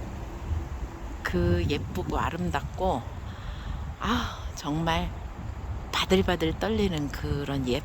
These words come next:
예쁜. 하, 진짜 너무 예쁘다. 요, 요 상태를 딱 잡아놓고 싶은,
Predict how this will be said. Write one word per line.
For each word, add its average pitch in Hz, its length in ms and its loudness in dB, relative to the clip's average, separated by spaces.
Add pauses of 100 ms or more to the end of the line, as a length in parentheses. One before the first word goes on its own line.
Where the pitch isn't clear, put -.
(300)
예쁜. 139 520 2 (1400)
하, - 680 -2
진짜 - 340 0
너무 143 240 0
예쁘다. 135 480 -2 (1500)
요, 226 680 10
요 214 340 8
상태를 262 500 4
딱 - 160 4 (1040)
잡아놓고 160 840 2
싶은, 151 440 0